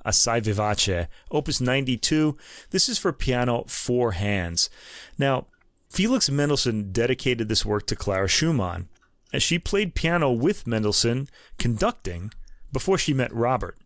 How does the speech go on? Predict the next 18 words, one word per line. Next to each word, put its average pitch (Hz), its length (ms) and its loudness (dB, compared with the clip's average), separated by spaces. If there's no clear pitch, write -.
This 139 120 2
is 123 60 2
the 135 100 2
only 175 200 2
track 95 320 -2
that 107 100 -2
features, 104 500 0
um, 95 260 0
Jorge 127 560 2
González 117 760 0
Boahasan. 107 920 0
If 104 140 -4
I 101 100 2
said 104 300 0
that 101 200 0
incorrectly, 101 480 -2
I 90 40 -4
apologize. 104 840 0